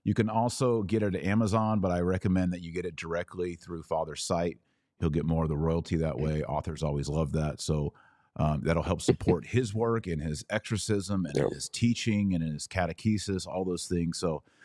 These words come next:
Speaker 1: uh, please get a copy of the book. I want, I want the Doctor Taylor Marshall podcast group to buy at least five thousand copies. So that's your homework. Go get the book. Make it a Christmas gift.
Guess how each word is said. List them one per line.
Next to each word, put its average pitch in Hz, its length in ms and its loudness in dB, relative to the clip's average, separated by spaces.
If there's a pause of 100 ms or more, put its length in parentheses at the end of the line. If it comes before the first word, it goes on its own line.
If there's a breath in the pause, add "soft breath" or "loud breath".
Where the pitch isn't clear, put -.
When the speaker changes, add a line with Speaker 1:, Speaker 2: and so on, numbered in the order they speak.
(280 soft breath)
Speaker 1:
uh, 80 120 4
please 120 280 2
get 117 100 2
a 104 40 0
copy 107 320 0
of 95 40 0
the 92 60 2
book. 110 260 0
I 95 60 0
want, 101 200 -2 (140)
I 208 80 2
want 131 140 2
the 156 60 2
Doctor 131 240 0
Taylor 123 280 2
Marshall 117 280 0
podcast 107 840 0
group 101 320 2 (160)
to 98 140 0
buy 101 300 2
at 90 140 -2
least 113 560 0
five 98 260 -2
thousand 87 300 -2
copies. - 380 -8
So 85 80 -4
that's - 120 -4
your 92 80 -2
homework. 85 340 -2 (580 soft breath)
Go 113 160 4
get 110 220 0
the 104 80 0
book. 90 380 -2
Make 131 200 2
it 165 80 2
a 147 40 0
Christmas - 500 -2
gift. - 400 -6